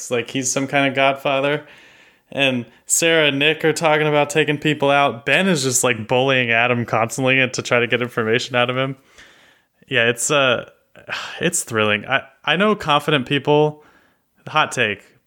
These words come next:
confident people can be annoying in real life, but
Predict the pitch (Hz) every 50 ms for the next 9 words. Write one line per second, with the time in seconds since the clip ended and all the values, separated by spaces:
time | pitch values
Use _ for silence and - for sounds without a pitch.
0 | _ _ _ _ _ - - 185 185 180 196 170 - - 160 156 - 147 123 -
1 | - 131 123 131 127 120 113 117 123 127 120 117 113 110 107 110 117 120 120 127
2 | 135 135 139 151 - - - _ _ _ _ _ _ - _ _ _ _ _ _
3 | _ _ _ - 139 131 123 117 104 - -